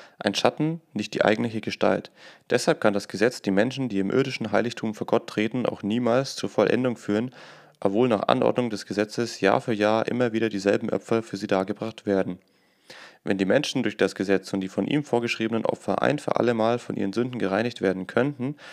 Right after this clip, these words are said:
dann hätten sie doch einmal mit den Opfern aufhören müssen, weil sie sich nicht mehr schuldig gefühlt hätten. Doch durch diese Opfer werden sie nur Jahr für Jahr aufs Neue an ihre Sünden erinnert.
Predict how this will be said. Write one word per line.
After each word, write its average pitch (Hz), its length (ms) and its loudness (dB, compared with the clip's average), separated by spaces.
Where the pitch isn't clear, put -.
dann 113 160 4
hätten 107 220 0
sie 101 120 -2
doch 95 240 -2
einmal 123 380 2
mit 110 200 -6
den - 60 -6
Opfern - 400 -2
aufhören 104 360 0
müssen, 113 320 -4
weil 104 120 6
sie 107 100 -8
sich 101 220 -4
nicht 104 220 -2
mehr 123 100 0
schuldig 123 360 0
gefühlt - 420 -4
hätten. 95 300 -6
Doch 101 160 -2
durch 104 220 2
diese 147 280 2
Opfer 135 480 4
werden 104 240 2
sie 107 240 -2
nur 101 160 0
Jahr 98 260 4
für 110 160 -4
Jahr 98 220 4
aufs - 240 -2
Neue 104 280 2
an 98 140 -4
ihre 98 240 -6
Sünden 120 580 -4
erinnert. 104 520 0